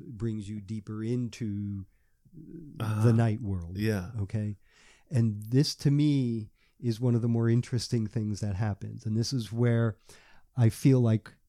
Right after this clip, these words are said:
Speaker 1: in my work with alchemy or even ritual at one point, um, you start to find things happening in the dream world,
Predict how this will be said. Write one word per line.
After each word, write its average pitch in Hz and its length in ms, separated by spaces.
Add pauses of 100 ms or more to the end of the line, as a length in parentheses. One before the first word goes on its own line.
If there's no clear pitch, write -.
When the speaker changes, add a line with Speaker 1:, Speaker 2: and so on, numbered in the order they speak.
(880)
Speaker 1:
in 117 120
my 117 120
work 127 300
with 131 140
alchemy 127 520
or 117 120
even 107 220
ritual 131 720 (240)
at 110 160
one 117 220
point, 131 400 (140)
um, 107 520 (580)
you 120 140
start 123 280
to 127 80
find 123 320
things 120 240
happening 143 480
in 127 140
the 120 100
dream 127 360
world, 92 460